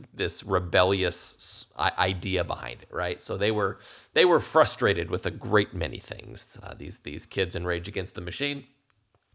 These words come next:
And, uh, they had a, a, a great many songs littered with a great many words that as, as a pastor's son, uh, were, uh, frowned upon.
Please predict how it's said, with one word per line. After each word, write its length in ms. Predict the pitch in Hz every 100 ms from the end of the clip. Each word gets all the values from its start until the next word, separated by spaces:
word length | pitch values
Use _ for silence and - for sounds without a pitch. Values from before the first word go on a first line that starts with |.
| _ -
And, 260 | 135 135 - - - - _ _
uh, 300 | 127 131 127 -
they 180 | 147 160
had 400 | 127 185 185 160 -
a, 320 | 123 123 -
a, 480 | 110 110 - 101 -
a 60 | 113
great 300 | 107 208 151
many 240 | 147 143
songs 540 | 117 - 95 90 98 -
littered 260 | 110 104
with 160 | 101 98
a 60 | 104
great 280 | 113 117
many 380 | 107 98 98 92
words 580 | 92 98 104 101 98 95
that 180 | 98 92
as, 240 | 107 110
as 240 | - 117 104
a 60 |
pastor's 680 | - - 147 147 - 123 107
son, 540 | - 131 90 76 107 - - - - _ -
uh, 600 | 101 101 95 95 92 82 -
were, 640 | 104 104 101 95 95 - - - - 78
uh, 320 | 90 85 92 - 104
frowned 360 | - 127 101 95
upon. 480 | - 78 60 98